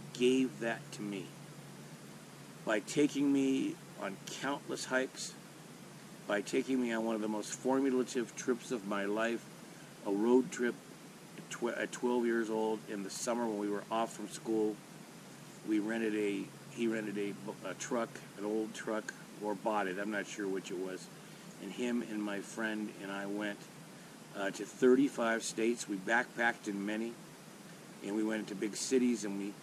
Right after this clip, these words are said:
we were required along the way to read books and to study, um, about nature. We visited countless national parks.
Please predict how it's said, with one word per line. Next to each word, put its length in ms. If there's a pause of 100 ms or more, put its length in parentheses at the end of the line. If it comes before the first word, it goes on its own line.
(280)
we 100
were 60
required 480
along 260
the 80
way 180
to 80
read 240 (140)
books 540
and 100
to 60
study, 520 (720)
um, 320 (760)
about 400
nature. 480 (640)
We 80
visited 560
countless 560
national 400 (100)
parks. 460